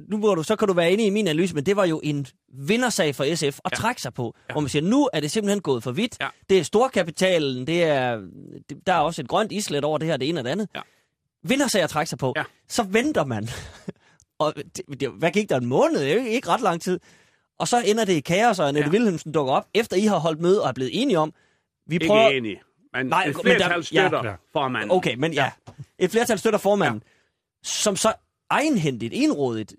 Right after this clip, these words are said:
Speaker 2: Ja.
Speaker 1: næste morgen, hun er, skal lige hjem og sove en tre timer, og så vågner hun og trækker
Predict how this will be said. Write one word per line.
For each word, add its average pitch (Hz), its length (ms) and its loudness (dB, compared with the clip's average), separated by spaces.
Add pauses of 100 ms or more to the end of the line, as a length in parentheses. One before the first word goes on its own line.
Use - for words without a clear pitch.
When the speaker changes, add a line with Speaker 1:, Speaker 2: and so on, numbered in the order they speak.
Speaker 2:
Ja. 139 140 0
Speaker 1:
næste 214 260 0
morgen, 180 460 2 (560)
hun 170 140 -2
er, 151 260 -4
skal 214 180 -8
lige 277 120 2
hjem 214 120 2
og - 80 -6
sove 240 240 2
en 190 60 -4
tre 139 160 -6
timer, 254 280 -2
og 123 80 -6
så 233 180 -2 (100)
vågner 214 360 0
hun 160 240 -2
og 156 100 -2
trækker 175 360 -2